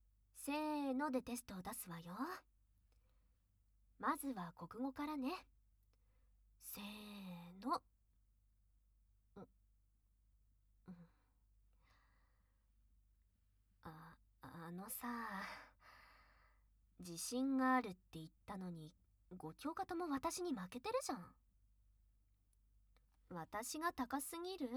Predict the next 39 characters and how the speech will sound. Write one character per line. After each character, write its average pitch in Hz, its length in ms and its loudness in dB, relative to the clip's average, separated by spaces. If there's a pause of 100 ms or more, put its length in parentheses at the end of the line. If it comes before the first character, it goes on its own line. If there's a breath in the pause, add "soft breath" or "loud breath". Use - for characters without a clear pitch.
(1600 loud breath)
ま 175 200 -2
あ - 100 -4
確 - 240 -4
か 247 100 2
に、 180 220 -2 (640 loud breath)
平 285 180 4
均 359 300 -2
九 381 240 0
十 285 200 4
五 233 140 0
点 285 300 2
は 202 220 6
競 - 300 -6 (160)
う - 20 6
相 208 140 2
手 262 120 0
と 262 100 0
し - 60 -6
て 202 100 -8
は 170 120 -2
ダ 190 160 -4
メ 185 80 -6
か 381 160 -2
も 294 120 0
だ 196 140 -6
け 185 120 -8
ど、 180 260 -6 (1040 soft breath)
か 196 260 -12
と 285 80 2
い 214 80 2
っ 180 40 -4 (120)
て 165 160 -4
手 226 180 -4
を 302 80 2
抜 170 220 0
け 220 140 -8
な 254 120 2
い 370 140 -2
し。 175 460 -6